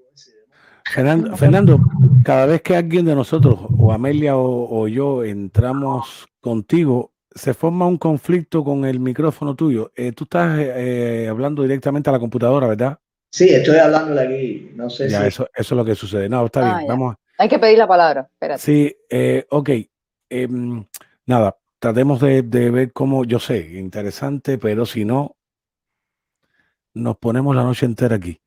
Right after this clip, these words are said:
Speaker 1: No. <laughs>
Speaker 2: Ya, yo sé, y más que tú, ya veo que por lo menos voy a tener que traerte, de hecho, te, si quieres, mañana en la noche volvemos, porque estoy convencido que mañana en la noche va, bueno, es que yo pienso que mañana, cerrando semana, entre vi-, mañana, viernes y sábado,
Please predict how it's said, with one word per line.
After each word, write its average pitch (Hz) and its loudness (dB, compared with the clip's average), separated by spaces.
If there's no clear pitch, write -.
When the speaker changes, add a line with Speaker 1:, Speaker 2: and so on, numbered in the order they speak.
Speaker 1:
No. - -12
<laughs> 151 -4
Speaker 2:
Ya, 147 4
yo 123 2
sé, 127 -2
y 113 0
más 135 0
que 180 0
tú, 139 0
ya 107 -2
veo 156 2
que 143 0
por 135 -2
lo 139 4
menos 214 2
voy 214 4
a 185 2
tener 185 0
que 175 -2
traerte, 165 0
de 135 0
hecho, 151 -4
te, 117 -4
si 113 -10
quieres, 185 -2
mañana 165 -4
en 156 -4
la 143 -2
noche 165 -4
volvemos, 139 -2
porque 180 -2
estoy 208 -4
convencido 165 -2
que 147 -4
mañana 139 -6
en 135 -6
la 131 -8
noche 143 -10
va, 123 -6
bueno, 165 2
es 156 -2
que 170 -2
yo 165 -2
pienso 156 -2
que 120 -6
mañana, 127 -4
cerrando 135 -4
semana, 139 -4
entre 117 -6
vi-, 120 -6
mañana, 139 -2
viernes 156 0
y - -2
sábado, 165 -2